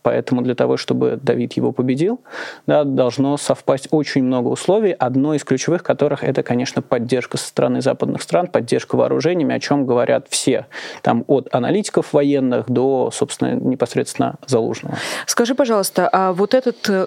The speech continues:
Speaker 2: гэп, а, пробел между, м, способностями условной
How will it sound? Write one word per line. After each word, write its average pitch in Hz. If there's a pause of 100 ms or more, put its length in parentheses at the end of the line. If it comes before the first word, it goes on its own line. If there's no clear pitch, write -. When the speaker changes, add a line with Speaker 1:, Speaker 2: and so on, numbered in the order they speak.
Speaker 2:
гэп, 196 (180)
а, 180
пробел 196
между, 180 (240)
м, 185
способностями 175 (300)
условной 170